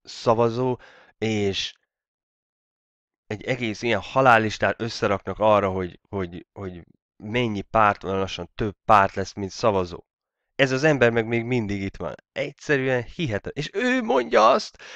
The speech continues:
hogy Orbánnak kell előkészíteni a cellát.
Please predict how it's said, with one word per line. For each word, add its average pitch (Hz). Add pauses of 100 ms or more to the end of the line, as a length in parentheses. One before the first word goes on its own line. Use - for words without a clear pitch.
hogy 160
Orbánnak 170
kell 147
előkészíteni 131
a -
cellát. 80